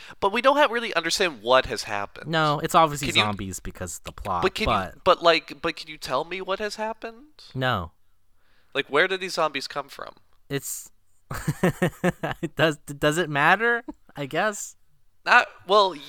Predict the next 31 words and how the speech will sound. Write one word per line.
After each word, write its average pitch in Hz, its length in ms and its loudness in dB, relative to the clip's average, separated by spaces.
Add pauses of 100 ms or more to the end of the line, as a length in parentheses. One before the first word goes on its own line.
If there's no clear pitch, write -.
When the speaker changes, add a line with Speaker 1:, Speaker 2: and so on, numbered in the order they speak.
(120)
Speaker 1:
yeah, 214 220 8
Speaker 2:
zombies 214 320 12
Speaker 1:
be- - 60 2
Speaker 2:
are 240 80 6
kinda 208 200 2
confusing, 151 560 -4
actually, 107 400 -6
'cause 107 200 -8
they're, 135 100 -2
like, 135 200 -2
weird 127 300 -6
mutant 104 460 -8
things, 85 560 -12
like 104 240 -8
in 107 80 -8
I 104 120 -6
Am 98 140 -8
Legend. 110 540 -10 (500)
Speaker 1:
Right. 120 480 0 (200)
No, 180 240 0
it 170 240 -2
actually 202 260 2
kinda 196 420 -2
does 139 280 -4
matter 120 260 -2
where 110 80 -6
the 107 100 -8
zombies 107 440 -4
come 98 240 -10
from, 95 480 -8
because 101 720 -8